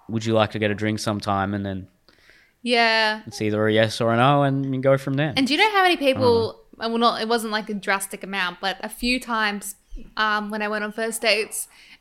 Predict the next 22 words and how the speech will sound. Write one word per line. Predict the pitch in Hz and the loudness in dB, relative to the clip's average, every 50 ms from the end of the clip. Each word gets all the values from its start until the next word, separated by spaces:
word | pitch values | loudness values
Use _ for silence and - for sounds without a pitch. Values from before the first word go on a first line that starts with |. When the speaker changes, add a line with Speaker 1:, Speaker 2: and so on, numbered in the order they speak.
| _ - | _ 0
Speaker 2:
and | 240 240 233 233 233 233 233 220 214 _ | 2 4 4 4 2 2 0 -4 -6 _
bless | - 247 262 254 - | 2 2 2 2 0
these | 302 285 247 | -2 -2 -2
guys | 262 - 240 233 233 233 | 0 2 2 2 2 0
trying | - 262 233 | -2 -4 -4
to | 226 | -2
be | 214 220 | -2 -2
really | 214 214 214 208 | -2 0 -2 -4
proactive. | 208 - 226 208 202 214 220 - - 220 202 196 | -4 -4 -2 0 0 0 0 -4 -6 -6 -6 -4
They | - 208 | -6 -6
were | 202 202 | -4 -4
like, | 202 202 202 196 - - | -4 -6 -6 -8 -6 -6
"Oh, | 220 | -4
I | 220 214 | -4 -4
know | 208 208 208 | -4 -4 -6
this | 202 214 208 - | -6 -8 -10 -12
place | _ - 208 196 196 196 | _ -4 -4 -4 -2 -4
that | 202 196 | -8 -10
does, | 196 190 190 | -10 -10 -8
like, | - 196 175 185 | -8 -8 -8 -8
really | 185 196 190 185 185 185 | -10 -8 -8 -6 -6 -8
good, | 185 196 190 190 180 180 208 | -6 -6 -8 -8 -8 -10 -12